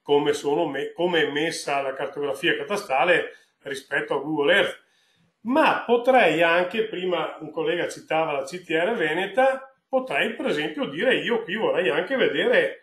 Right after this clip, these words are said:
sotto, oh, una, un'altra cartografia. Qui vedete, vado sul sistema servizio U-, U-, V M S personalizzato, però allora vedete che qui, se voglio vedere una car-, sapete che molti siti,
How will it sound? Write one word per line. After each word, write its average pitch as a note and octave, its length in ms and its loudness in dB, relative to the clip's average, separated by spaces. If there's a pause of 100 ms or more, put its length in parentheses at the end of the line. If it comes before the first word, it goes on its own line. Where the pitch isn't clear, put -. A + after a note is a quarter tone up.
(240)
sotto, A3 460 -2
oh, D#3+ 840 2
una, G3+ 560 0
un'altra A#3 500 0
cartografia. D#3+ 560 -2
Qui A#3+ 140 -2
vedete, F3+ 200 0
vado E3+ 280 2
sul - 340 -4
sistema E3 580 -2 (280)
servizio F3+ 380 -6
U-, F3 200 -6
U-, G#3 220 -6
V G3 220 0
M F3 140 6
S - 240 0
personalizzato, E3 1080 0 (720)
però C4 240 4
allora B3+ 240 6
vedete B3 400 4
che C4 160 0
qui, G3+ 360 -6
se - 160 -8
voglio A#3 260 0
vedere F3+ 180 0
una E3+ 140 -2
car-, D3+ 200 -8
sapete G3 360 -4
che C#3 80 -6
molti F#3 400 -4
siti, E3 760 -10